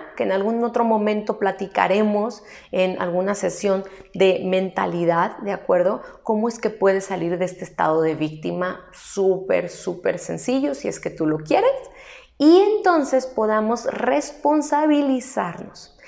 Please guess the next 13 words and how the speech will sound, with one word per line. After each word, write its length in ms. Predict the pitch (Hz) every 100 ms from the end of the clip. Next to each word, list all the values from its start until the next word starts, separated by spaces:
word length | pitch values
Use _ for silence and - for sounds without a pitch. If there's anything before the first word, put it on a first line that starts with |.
| - -
y 140 | 190
encontrar 640 | 175 - 165 165 170 165
un 160 | 175 196
balance 640 | 240 277 247 220 - 202 - - -
entre 520 | 196 185 - 170 -
cuidar 680 | 190 180 175 170 - - -
nuestro 720 | 196 208 240 240 - - 269 -
entorno 1080 | 262 269 277 302 254 185 170 - - - - _ _ -
y 200 | 214 -
cuidar 460 | 180 175 180 180
también 640 | 185 180 190 262 277 - 190
nuestra 680 | 185 175 - - 196 - _
genética 680 | - 180 - - - - -